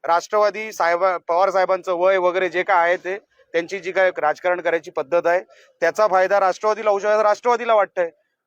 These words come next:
उ-, ब-, उद्धव ठाकरे तसे रिक-, रिकाम टेकडेच आहेत, ते काय उपयोगाचेच नाहीत. आणि टोमणे मारणं पुरतं हे काय कुठलं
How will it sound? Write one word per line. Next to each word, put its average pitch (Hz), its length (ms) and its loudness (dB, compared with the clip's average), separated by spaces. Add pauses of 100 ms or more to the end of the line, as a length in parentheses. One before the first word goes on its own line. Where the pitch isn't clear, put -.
(280)
उ-, 190 100 -8
ब-, 180 240 -8 (140)
उद्धव 190 240 0
ठाकरे 220 320 0
तसे 214 180 -4
रिक-, 214 300 -8
रिकाम 233 280 -2
टेकडेच 226 320 0
आहेत, 185 160 2 (540)
ते 190 100 -4
काय 226 180 -2
उपयोगाचेच 240 580 -2
नाहीत. 185 220 0 (760)
आणि 202 180 0
टोमणे 180 340 0
मारणं 220 300 2
पुरतं 196 300 -4
हे 214 160 2
काय 240 140 -2
कुठलं 214 260 -4